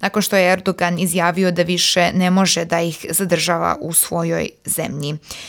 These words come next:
Turski predsjednik sada kaže da žene i deca najviše pate zbog tenzija na granici sa Grčkom.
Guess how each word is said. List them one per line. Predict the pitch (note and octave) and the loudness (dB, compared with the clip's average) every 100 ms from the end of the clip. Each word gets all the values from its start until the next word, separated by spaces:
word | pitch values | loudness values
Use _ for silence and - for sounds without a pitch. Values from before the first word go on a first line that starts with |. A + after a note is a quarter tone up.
| - - | -18 -6
Turski | - A3 - | 0 0 0
predsjednik | G#3+ G#3+ A3 G#3+ G#3 | 2 2 4 2 4
sada | - G3+ G3+ | 2 2 2
kaže | G3+ G3+ G3 | 0 0 2
da | F#3+ F#3+ | 4 2
žene | F3+ G3 G3+ F#3+ | 4 2 2 2
i | |
deca | F3+ F#3+ G3 - G#3 F3+ | 2 2 2 2 2 2
najviše | G3 G3+ G3 - E3+ | 2 2 2 0 -2
pate | D#3 F#3 G3+ - G#3+ | -2 -2 -2 2 0
zbog | E3 F#3+ F#3+ - | 2 0 0 -2
tenzija | - F#3 F3+ F#3+ F3+ | 0 2 2 2 0
na | F#3 | 2
granici | G3 F3+ E3+ E3+ - E3 | 0 0 0 -2 -6 -4
sa | D#3 F3+ | -2 -2
Grčkom. | F3 - - C#3+ D3+ | -4 -8 -8 -6 -6